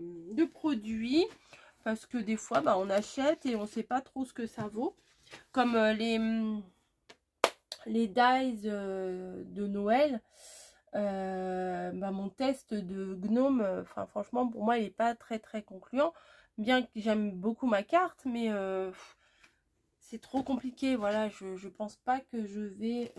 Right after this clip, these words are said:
euh, je vais m'en servir beaucoup. Donc, euh, il est fort probable que je les remette sur <laughs> Vinted. C'est fort probable.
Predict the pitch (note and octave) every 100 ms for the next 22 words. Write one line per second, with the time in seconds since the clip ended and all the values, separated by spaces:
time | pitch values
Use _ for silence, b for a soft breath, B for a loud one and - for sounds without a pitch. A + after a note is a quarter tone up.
0 | G3 F#3 F3+ F3 E3+ E3 F#3 - - _
1 | _ G3+ G#3 B3 C4 A#3 A#3+ B3 A3+ G#3
2 | - - b b b b b b _ _
3 | _ G3 A3+ A#3 - A#3+ A3+ - _ G#3
4 | A3+ A3 A#3 G#3+ G#3+ G#3 G#3 G3+ G3 -
5 | _ A3 G#3+ - - - G#3+ A#3+ A#3+ B3+
6 | B3+ - G#3+ G#3 G3+ B3 C4 B3 A3+ B3
7 | C4+ A3 - A#3+ G3+ F3+ - B B C#4+
8 | B - C#4 B3+ D4 C4+ _ B3+ G3+ E3
9 | E3+